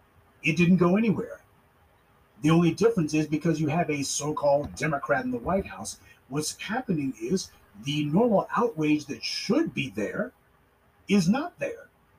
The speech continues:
Oh, there are certainly people like myself who are pointing out, "Hey, look at what Biden's doing." And we're making sure that people are focused on Biden. Because the needle that the bootlicks are trying to thread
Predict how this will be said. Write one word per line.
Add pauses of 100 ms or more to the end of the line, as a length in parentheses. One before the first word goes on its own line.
(160)
Oh,
there
are
certainly
people
like
myself
who
are
pointing
out,
"Hey,
look
at
what
Biden's
doing." (1080)
And
we're
making
sure
that
people
are
focused
on (100)
Biden. (800)
Because
the
needle
that
the
bootlicks
are
trying
to
thread